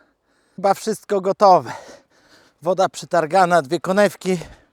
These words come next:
Pewnie będzie trochę mało, chociaż na jedną starczy. Na jedną betoniarkę. Także betoniarkę odpalamy. Wlewamy wodę, jedną konewkę.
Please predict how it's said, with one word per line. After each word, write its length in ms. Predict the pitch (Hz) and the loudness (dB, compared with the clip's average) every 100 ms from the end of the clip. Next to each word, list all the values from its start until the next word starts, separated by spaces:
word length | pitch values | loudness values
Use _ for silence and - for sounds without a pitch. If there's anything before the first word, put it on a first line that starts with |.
| _ _ _ _ - | _ _ _ _ -12
Pewnie 280 | 139 117 123 | -12 -8 -10
będzie 300 | 135 147 170 | -8 -8 -6
trochę 340 | 196 180 226 | -6 -4 -4
mało, 320 | 233 208 147 | -2 -2 -2
chociaż 340 | 185 220 262 262 | -4 -6 -4 0
na 100 | 262 | 2
jedną 300 | 254 240 233 | 2 2 -2
starczy. 520 | - 254 180 - 139 - _ _ _ _ _ _ _ _ | 2 2 2 -4 -8 -10 _ _ _ _ _ _ _ _
Na 200 | 160 175 | -4 0
jedną 320 | 190 170 185 175 | 0 -2 -6 -4
betoniarkę. 800 | 170 160 175 190 185 220 226 175 - _ _ - _ _ _ | -4 -4 0 0 0 2 2 0 -10 _ _ -20 _ _ _
Także 360 | 151 135 147 156 | -10 -6 -8 -6
betoniarkę 840 | 165 185 185 185 170 143 165 147 | -8 -6 -4 -2 -4 -4 -6 -4
odpalamy. 720 | 131 - 160 156 170 202 220 185 120 120 - - - - - - - - - - - - - - - - - - - | -6 -8 -6 -4 -4 -4 -4 -6 -10 -12 -12 -18 -20 -20 -20 -20 -20 -20 -20 -20 -20 -20 -20 -20 -20 -20 -20 -20 -14
Wlewamy 560 | 110 160 160 180 165 147 | -4 -2 2 0 0 0
wodę, 340 | 175 185 160 | 2 4 4
jedną 340 | 175 156 170 156 | 2 0 -4 -4
konewkę. 640 | 165 165 165 - 208 226 | -6 -6 -6 2 4 4